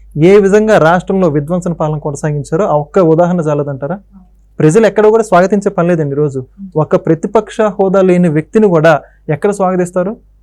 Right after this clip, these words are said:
పులివెందుల్లో కూడా ప్రజలు కనిస్తే పనిసే లేదు ఈరోజు. కేవలం ఫోటోల కోసం వస్తున్నారు. సమస్యలు ఏ విధంగా పరిష్కారం చేస్తారండి?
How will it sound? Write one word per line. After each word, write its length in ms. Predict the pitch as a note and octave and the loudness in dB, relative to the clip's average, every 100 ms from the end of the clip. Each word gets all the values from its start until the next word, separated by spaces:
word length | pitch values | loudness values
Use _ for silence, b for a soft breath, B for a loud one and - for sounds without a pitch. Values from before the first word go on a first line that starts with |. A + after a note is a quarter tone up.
| _ _ D#3+ | _ _ 2
పులివెందుల్లో 500 | E3+ G#3 G#3+ G#3+ G3 | 4 4 4 2 2
కూడా 140 | A3 | 0
ప్రజలు 260 | A3 F3+ F#3+ | -2 -2 -2
కనిస్తే 340 | F3+ F3 F3 | -4 -2 -4
పనిసే 280 | E3+ D#3+ E3 | -4 -4 0
లేదు 180 | D3 C#3+ | 0 0
ఈరోజు. 300 | C#3+ C3+ C3+ _ B _ - | -2 -2 -8 _ B _ -2
కేవలం 260 | D3+ E3+ D#3 | 0 0 -2
ఫోటోల 240 | D3 F3+ | -4 -2
కోసం 280 | F3+ E3+ F3 | -2 -2 -2
వస్తున్నారు. 520 | D#3 F3+ D#3+ D3+ E3 F3+ _ _ | -4 -4 -4 -4 -6 -10 _ _
సమస్యలు 420 | D#3 F3+ G#3+ G3 | -4 -4 -2 0
ఏ 20 | |
విధంగా 260 | G3 G3 F#3+ | 0 -2 0
పరిష్కారం 460 | F#3 E3 F3 D#3+ | 0 0 0 -2
చేస్తారండి? 540 | C#3+ B2+ C3+ C3 C#3 | -2 -6 -8 -6 -8